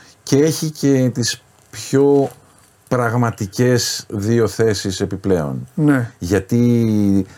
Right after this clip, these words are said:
Speaker 1: απ' τα περισσότερα εφταθέσια που κυκλοφορούν
Speaker 2: Οι οποίες
Speaker 1: στην
Speaker 2: πέφτουν
Speaker 1: αγορά,
Speaker 2: βέβαια, έτσι,
Speaker 1: ναι,
Speaker 2: άμα
Speaker 1: ναι,
Speaker 2: ο
Speaker 1: ναι.
Speaker 2: άνθρωπος
Speaker 1: Και
Speaker 2: έχει
Speaker 1: αποδεσμεύουν το χώρο
Speaker 2: ε,
Speaker 1: όπως
Speaker 2: και
Speaker 1: και εγώ.
Speaker 2: μπορεί να, ναι,
Speaker 1: Βέβαια,
Speaker 2: ναι, ναι,
Speaker 1: βέβαια,
Speaker 2: ναι, ναι.
Speaker 1: βέβαια.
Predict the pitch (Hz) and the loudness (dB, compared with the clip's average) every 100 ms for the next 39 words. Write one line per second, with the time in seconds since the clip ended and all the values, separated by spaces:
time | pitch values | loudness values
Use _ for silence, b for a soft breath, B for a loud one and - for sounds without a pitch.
0 | B - - _ 117 107 87 113 117 - | B -8 -8 _ -2 -2 -2 0 0 0
1 | 101 123 - 113 104 101 104 180 - - | -2 -2 -2 -2 -4 0 2 2 2 0
2 | 220 101 143 151 135 151 170 180 165 131 | -2 0 2 2 2 0 0 0 2 2
3 | 151 147 139 139 156 131 147 - 156 104 | 2 0 0 -2 0 2 2 2 0 2
4 | 131 131 135 123 127 131 151 185 127 156 | 2 2 2 0 2 2 2 2 0 2
5 | 170 165 160 151 165 147 139 131 110 92 | 2 2 2 2 2 2 2 2 2 0
6 | - - 104 78 | -2 -2 -2 -2